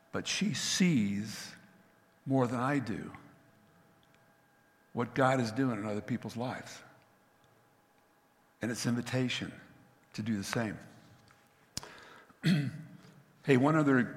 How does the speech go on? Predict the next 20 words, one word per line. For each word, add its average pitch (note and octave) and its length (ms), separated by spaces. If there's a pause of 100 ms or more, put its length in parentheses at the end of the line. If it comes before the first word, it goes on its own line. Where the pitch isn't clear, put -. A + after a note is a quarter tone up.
well, C#3 460 (680)
I - 40
don't C3 60
know A#2+ 60
if - 80
I A#2+ 60
have G#2 120
time G#2+ 200
for A2 100
this F2+ 220
example. F2+ 400 (1080)
<clears throat> - 0
I'm - 1700
gonna D3 120
do C3 140
a - 40
quick D3+ 220
version A#2 320
of E2+ 120
it. - 80